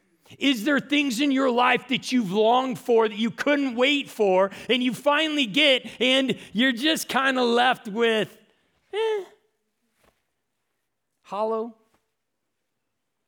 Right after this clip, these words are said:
a little empty? It overpromised and underdelivered.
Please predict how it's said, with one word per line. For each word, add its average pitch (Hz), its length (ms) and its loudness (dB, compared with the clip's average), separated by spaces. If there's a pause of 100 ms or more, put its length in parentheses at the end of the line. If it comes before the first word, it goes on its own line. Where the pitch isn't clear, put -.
(300)
a 185 40 -18
little 208 260 -6
empty? 202 480 -10 (1600)
It 175 120 -2
overpromised 220 1000 -2
and 170 160 -4
underdelivered. 170 1000 -6